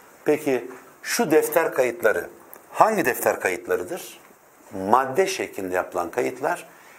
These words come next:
yevmiye defteri kayıtlarıdır. Muhasebe sürecinde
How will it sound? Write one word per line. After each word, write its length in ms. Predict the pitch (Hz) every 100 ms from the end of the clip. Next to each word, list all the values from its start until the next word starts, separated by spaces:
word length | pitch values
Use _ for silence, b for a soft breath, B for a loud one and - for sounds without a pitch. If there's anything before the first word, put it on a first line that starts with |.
| B -
yevmiye 500 | 90 107 110 139 170
defteri 340 | - - 82
kayıtlarıdır. 760 | - 78 - - - - - - _ _ _ _ B B B B
Muhasebe 500 | 120 143 156 175 170
sürecinde 720 | - 160 151 156 151 147 135